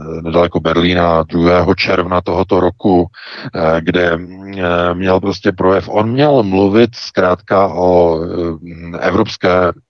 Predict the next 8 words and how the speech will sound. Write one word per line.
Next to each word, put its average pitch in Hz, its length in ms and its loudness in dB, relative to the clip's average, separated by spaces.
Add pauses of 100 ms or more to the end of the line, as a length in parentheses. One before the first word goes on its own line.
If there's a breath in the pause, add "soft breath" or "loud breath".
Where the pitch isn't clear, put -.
(320)
sounáležitosti. 92 1000 0 (260 loud breath)
To - 60 -6
bylo 127 260 4
téma 113 360 2
jeho 95 280 2
projevu, 85 420 -2
evropská 101 520 -2
sounáležitost. 92 840 -2